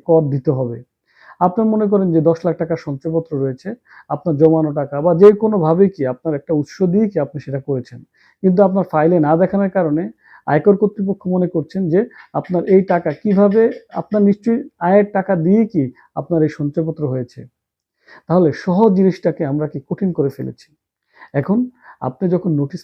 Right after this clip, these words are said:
পাবেন তখন স্পেসিফিকলি আপনি আগে দেখেন যে নোটিশের সাথে আপনার ঘটনার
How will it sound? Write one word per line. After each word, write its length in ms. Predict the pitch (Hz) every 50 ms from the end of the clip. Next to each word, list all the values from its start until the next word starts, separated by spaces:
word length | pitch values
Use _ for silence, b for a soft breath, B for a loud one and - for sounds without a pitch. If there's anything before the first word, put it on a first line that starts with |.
| -
পাবেন 240 | 151 143 151 185 214 240 247 - b b b b -
তখন 200 | 151 151 - 180 160
স্পেসিফিকলি 720 | - - _ - 160 160 - 190 180 202 202 208 220 240 285 285 _ _ _ _ _ -
আপনি 180 | - - - 170 160
আগে 120 | 156 160 143 143
দেখেন 200 | 135 135 165 165 175
যে 80 | 196 180 160 143
নোটিশের 360 | 139 143 151 151 - 196 - -
সাথে 200 | 175 160 - 254 285 _ - 135
আপনার 220 | 135 135 - 165 143 135
ঘটনার 360 | 131 127 123 - 113 117